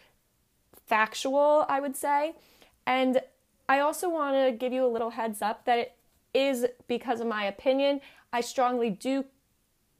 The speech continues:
sway on one side that I will input into parts that you'll know I do believe there is still huge improvements to be made in the terms of gender equality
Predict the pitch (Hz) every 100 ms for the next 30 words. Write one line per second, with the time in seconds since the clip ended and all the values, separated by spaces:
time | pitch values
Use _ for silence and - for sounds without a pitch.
0 | - - - 226 233 226 220 220 220 208
1 | 220 240 254 220 196 208 208 208 196 233
2 | 247 240 - _ _ _ _ 247 247 -
3 | 196 196 220 233 220 - 214 190 302 -
4 | - - - - _ _ 226 226 214 226
5 | 214 202 196 202 - - 220 196 - 233
6 | 226 214 196 208 202 202 202 185 202 190
7 | 180 - - 220 226 226 214 202 220 208
8 | 202 - 196 196 196 196 190 185 202 196
9 | 190 180 190 180 185 180 - 302 349 226
10 | 190 302